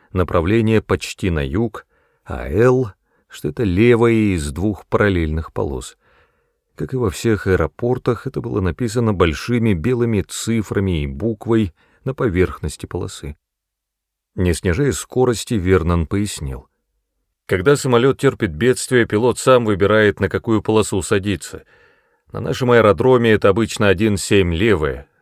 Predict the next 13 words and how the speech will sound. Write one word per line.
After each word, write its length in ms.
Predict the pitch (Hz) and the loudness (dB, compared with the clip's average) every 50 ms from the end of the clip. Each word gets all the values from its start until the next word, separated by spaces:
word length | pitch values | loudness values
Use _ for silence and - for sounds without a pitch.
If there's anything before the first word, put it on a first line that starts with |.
| _ _ | _ _
Ширина 540 | _ - - 160 143 127 110 113 120 123 123 | _ -10 -10 -6 -6 -4 0 2 4 4 6
у 80 | 120 117 | 4 4
этой 200 | 113 - 101 87 | 2 0 -2 -4
крошки 460 | - 120 123 123 110 - - - 107 | -2 0 0 0 0 -2 -2 -4 -4
двести 440 | 85 95 127 135 107 - - - 90 | -2 -2 -4 -4 -4 -6 -6 -6 -6
футов, 580 | - - - 120 120 120 - 123 110 - - | -6 -6 -6 -4 -4 0 2 2 2 2 2
и 40 | 92 | 0
она 240 | 85 90 107 110 104 | 0 2 2 0 0
ближе 400 | 85 98 110 120 120 101 104 107 | 0 0 0 0 0 0 2 2
расположена 680 | 101 98 - _ 104 98 98 107 104 95 98 101 95 | 2 0 0 _ -2 0 0 0 0 0 0 -2 -2
к 80 | - - | -2 0
аварийным 480 | 110 104 107 107 101 98 92 101 107 95 | 2 2 2 2 2 0 0 -2 -4 -6
службам». 600 | - - 101 95 87 78 69 65 62 65 69 | -10 -10 -6 -6 -6 -6 -6 -10 -14 -16 -18